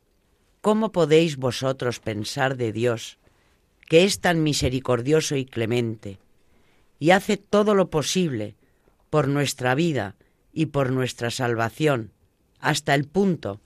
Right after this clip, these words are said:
de que ni siquiera a los pecadores les puede abandonar, que pueda dejar de la mano a aquellos que se aplican al bien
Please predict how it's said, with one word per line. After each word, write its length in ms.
de 160
que 120
ni 100
siquiera 600
a 40
los 200
pecadores 840
les 280
puede 300
abandonar, 800
que 120
pueda 400
dejar 340
de 100
la 120
mano 460
a 220
aquellos 640
que 120
se 160
aplican 500
al 180
bien 400